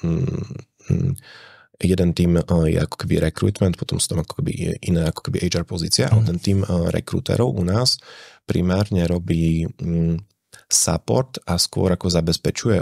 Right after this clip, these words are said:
Speaker 1: u-, nejakú úroveň sofistikovanosti hiring procesu. Čiže oboznámi hiring manažera s možnosťami sourcingu, čo by odporúčili, ale primárne sa snaží ťahať rozumiel toho hiring manažera, ktorý príde ako s takými nápadmi,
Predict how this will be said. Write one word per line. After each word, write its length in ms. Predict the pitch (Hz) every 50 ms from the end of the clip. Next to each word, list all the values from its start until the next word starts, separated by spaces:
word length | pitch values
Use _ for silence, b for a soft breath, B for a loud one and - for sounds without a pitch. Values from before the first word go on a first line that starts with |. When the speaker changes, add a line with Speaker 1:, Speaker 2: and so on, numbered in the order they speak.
| -
Speaker 1:
u-, 320 | - - - - - 87 87
nejakú 340 | 85 85 82 - - - -
úroveň 600 | - 87 90 92 104 110 107 101 87 87 85 85
sofistikovanosti 1040 | - - - 87 82 - 87 - - 85 - - 95 87 87 87 92 98 98 - -
hiring 280 | 82 87 82 85 85 85
procesu. 380 | - - - - - - - -
Čiže 340 | - - 85 87 80 80 B B B B B B B B
oboznámi 580 | - - 87 92 92 95 98 101 107 101 87
hiring 320 | 90 90 92 92 92 90 85
manažera 600 | 85 82 80 85 85 87 92 110 120 123 127 131 - -
s 80 | - 92
možnosťami 600 | 87 85 85 87 95 87 - - - 87 87 85
sourcingu, 680 | 82 - - - - - - 110 120 110 107 104 101 101 - -
čo 120 | - - -
by 120 | - 127
odporúčili, 640 | 131 127 - - - - - - - 120 120 120 120 B B B B B B B B
ale 320 | - - - 90 90 82
primárne 720 | - - - 90 87 87 92 92 98 101 - - 92 87 85
sa 100 | - -
snaží 300 | - - 87 87 92 82
ťahať 400 | - 85 85 92 85 85 - - 87 85
rozumiel 380 | - 82 85 90 90 87 82
toho 160 | - - 85 85
hiring 300 | 85 82 82 80 85 85
manažera, 420 | 85 82 82 82 82 85 85 85 82
ktorý 400 | - - - 85 - 85 82 80
príde 380 | - - - 90 90 90 87
ako 260 | 85 - - - - -
s 80 | -
takými 300 | - 85 - - 95 92
nápadmi, 540 | 87 82 80 80 - 80 82 98 120 131 131